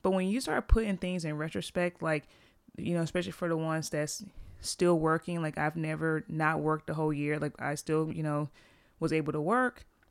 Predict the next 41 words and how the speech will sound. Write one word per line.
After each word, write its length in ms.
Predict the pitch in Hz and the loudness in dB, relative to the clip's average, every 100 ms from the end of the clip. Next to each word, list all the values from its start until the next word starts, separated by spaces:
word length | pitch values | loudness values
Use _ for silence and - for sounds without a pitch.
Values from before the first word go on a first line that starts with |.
| _ _ _ _ _ _ - 156 | _ _ _ _ _ _ -8 -4
My 160 | 156 | 0
household 440 | 165 180 170 180 170 | 2 2 2 0 2
still 200 | 170 165 | 0 0
was 100 | 156 | 0
able 220 | 156 156 | -2 -2
to 60 | |
function 580 | 151 165 165 - 165 160 | -4 -4 -4 -2 -2 -2
exactly 440 | 151 151 156 - 170 | -2 0 0 2 0
the 80 | 160 | 0
same 320 | 160 160 160 | -2 -2 -2
as 100 | 156 | -2
it 100 | 147 | -2
was 320 | 147 156 151 | 0 0 0
before 380 | 147 - 160 170 | -4 -4 0 0
the 80 | 190 | 0
pandemic. 760 | 202 196 196 202 202 196 - - - - | 0 0 0 0 0 -2 -6 -20 -20 -8
So 140 | - 170 | 0 2
everything 520 | 165 165 175 175 170 | 4 2 0 0 -2
has 100 | 156 | -2
been 180 | 160 151 | -4 -6
completely 400 | 151 170 165 160 | -4 -2 -2 -2
the 80 | |
same, 320 | 151 165 160 165 | -4 -4 -4 -4
but 140 | 156 | -4
it's 120 | 147 | -4
so 380 | - - 165 175 | -4 0 2 2
many 280 | 180 175 165 | 0 -2 -4
people 580 | - 170 170 165 160 156 | -4 -4 -2 -2 0 0
that 320 | 160 156 165 | -2 -4 -4
has 240 | 165 156 | -6 -6
been 240 | - 156 156 | -4 -4 -4
affected. 440 | 151 156 156 156 | -4 -4 -4 -4
And 120 | 151 | -2
when 120 | 156 160 | -2 0
I 120 | 226 | 0
saw 300 | 220 202 180 | 2 2 2
that 260 | 165 170 | 2 0
many 240 | 170 165 160 | 0 0 -2
people 300 | - 170 - | -6 -6 -4
in 160 | 151 | -4
America, 840 | 135 135 143 165 208 - 226 226 | -4 -2 0 2 0 0 0 0